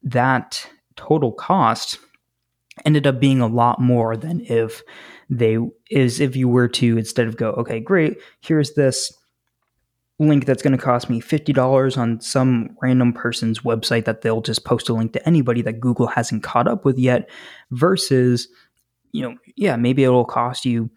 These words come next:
two grand to get an actual P R campaign together, to talk to a real journalist, to actually get a real piece of content going, to actually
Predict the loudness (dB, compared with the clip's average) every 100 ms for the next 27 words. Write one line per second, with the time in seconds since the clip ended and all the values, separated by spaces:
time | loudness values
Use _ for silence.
0 | _ _ _ _ _ _ -6 -2 0 0
1 | 2 4 2 0 -2 0 0 0 -2 -2
2 | 0 0 0 -2 -4 -6 0 2 2 0
3 | -2 -2 0 0 0 0 -2 -2 -4 -2
4 | -4 -4 -6 -4 -2 0 0 -2 -2 -2
5 | -2 -4 -4 -4 -2 -2 -2 -4 -4 -4
6 | -2 0 0 2 0 0 0 0 2 0
7 | 2 0 0 -2 -2 -2 -2 -2 -4 -4